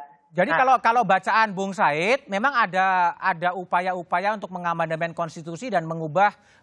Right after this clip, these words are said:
Speaker 1: periode masa jabatan menjadi tiga periode gitu?
Speaker 2: Sa-, saya katakan ada kelompok tertentu yang
Speaker 1: Oh.
Speaker 2: menginginkan itu.
Speaker 1: Ada ya?
Speaker 2: Ada kelompok tertentu
Speaker 1: Siapa
Speaker 2: yang
Speaker 1: tuh, Bang?
Speaker 2: menginginkan itu. Saya pikir begini, biasanya orang yang ingin menge-, me-, me-, apa namanya,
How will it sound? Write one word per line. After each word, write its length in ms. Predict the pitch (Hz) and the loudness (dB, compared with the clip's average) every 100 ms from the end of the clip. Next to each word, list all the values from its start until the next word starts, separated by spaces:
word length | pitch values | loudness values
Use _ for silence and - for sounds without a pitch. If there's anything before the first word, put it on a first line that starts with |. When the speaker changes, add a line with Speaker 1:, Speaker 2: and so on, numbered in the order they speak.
| _ - | _ -8
Speaker 1:
periode 320 | 175 170 170 | -6 -2 -2
masa 180 | 165 170 | -2 -2
jabatan 380 | 160 147 151 208 | -2 0 0 -2
menjadi 240 | 175 160 | -2 -6
tiga 200 | 156 156 | -2 -2
periode 320 | 151 160 160 190 | 0 -2 -2 -4
gitu? 240 | 190 440 | -6 -6
Speaker 2:
Sa-, 180 | - - - - - _ _ _ | -8 -10 -18 -20 -20 _ _ _
saya 240 | 220 277 | 0 0
katakan 480 | 277 262 262 233 190 | 0 0 -2 -2 -4
ada 240 | 202 247 277 | -4 -4 -4
kelompok 400 | 233 202 208 - | -4 -4 -8 -8
tertentu 560 | 147 175 233 - 123 | -6 -6 -8 -10 -8
yang 180 | 127 143 | -4 -2
Speaker 1:
Oh. 220 | 208 196 | 2 0
Speaker 2:
menginginkan 480 | 147 143 135 117 180 | -2 -10 -8 -8 -8
itu. 320 | - 104 87 | -14 -14 -4
Speaker 1:
Ada 220 | 202 202 220 | -2 0 0
ya? 120 | 175 | 0
Speaker 2:
Ada 80 | 214 | -2
kelompok 320 | 214 190 185 | -2 -2 -2
tertentu 320 | 170 151 185 | -6 -8 -6
Speaker 1:
Siapa 260 | 180 - 277 | -2 0 0
Speaker 2:
yang 60 | 247 | 0
Speaker 1:
tuh, 80 | |
Bang? 160 | 185 139 | 2 2
Speaker 2:
menginginkan 180 | 147 151 | 0 -6
itu. 160 | 160 127 104 - - - _ _ _ | -10 -18 -20 -20 -20 -20 _ _ _
Saya 220 | - 254 | -2 -2
pikir 480 | 254 285 185 170 175 | -2 -6 -2 -4 -4
begini, 380 | 190 247 185 123 110 - - - | -8 -6 -6 -8 -10 -16 -18 -6
biasanya 480 | 202 190 240 269 | -2 0 0 -2
orang 320 | 226 233 214 214 | -2 0 -2 -4
yang 80 | |
ingin 160 | 208 208 | -6 -4
menge-, 280 | 196 196 196 - - | -4 -4 -8 -14 -14
me-, 360 | 170 180 190 185 180 - | -4 0 0 0 -6 -10
me-, 220 | 165 175 180 | -2 0 0
apa 140 | 180 | -2
namanya, 360 | 196 196 160 | -4 -4 -4